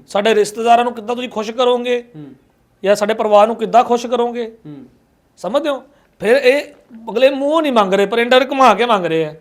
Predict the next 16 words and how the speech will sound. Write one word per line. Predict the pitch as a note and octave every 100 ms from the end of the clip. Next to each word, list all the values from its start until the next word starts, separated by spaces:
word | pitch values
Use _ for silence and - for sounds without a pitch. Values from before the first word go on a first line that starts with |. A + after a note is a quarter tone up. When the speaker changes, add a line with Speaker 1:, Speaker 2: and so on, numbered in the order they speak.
| _ D#3
Speaker 2:
ਹੂੰ। | D3 B2 -
Speaker 1:
ਦੱਸੋ | G#3 A3
ਤੁਸੀਂ | A#3 A#3+
ਕਿੱਦਾਂ | G#3 F#3+ F#3+
ਕਰੋਗੇ | G3 G3+ G#3+
ਜੀ, | A3 G#3+ _ D#3
Speaker 2:
ਹੂੰ। | C#3+ B2+ _
Speaker 1:
ਕੀ | F#3+ G#3
ਦਓਗੇ | G#3 G#3 A3 A3+
ਜੀ, | A3
ਕੀ | A3 G#3+ G#3+
ਲਓਗੇ | G3 G#3 A3+
ਜੀ, | A3 A#3 G#3+ _ _
Speaker 2:
ਹੂੰ। | D3+ C3+ _ _ _
Speaker 1:
ਕਿਵੇਂ | F3 F#3+
ਬੈਠੂਗਾ, | A3 A3 A3+ A3+ A#3 A3+ -